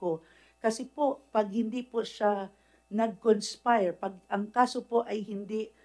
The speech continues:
uh, conspiracy, mas mababa po ang, ang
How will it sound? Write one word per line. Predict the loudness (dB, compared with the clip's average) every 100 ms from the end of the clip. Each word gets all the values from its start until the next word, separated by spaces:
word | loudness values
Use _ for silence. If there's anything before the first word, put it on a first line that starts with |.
| _ _ -2
uh, | 0 0 -4 _
conspiracy, | 6 6 4 -2 0 0 0 -4 -8 -8 -14 _
mas | 0 2 2
mababa | 2 4 2 2 0 -2 -2
po | 2 2 0 _ -4
ang, | -2 -2 -6 -10 -14 -20 _ _ -8
ang | -4 -4 -4